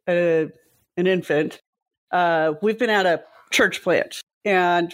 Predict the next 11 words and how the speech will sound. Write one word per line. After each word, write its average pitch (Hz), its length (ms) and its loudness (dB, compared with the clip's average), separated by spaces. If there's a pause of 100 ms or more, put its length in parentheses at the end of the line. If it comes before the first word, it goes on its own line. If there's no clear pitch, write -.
we 196 200 0
met 202 420 2
for 165 580 0 (1040)
ten 202 420 0
years 160 520 0
at 185 180 0
a 156 40 0
Y 170 300 2
M 190 100 0
C 175 320 -2
A. 147 280 -2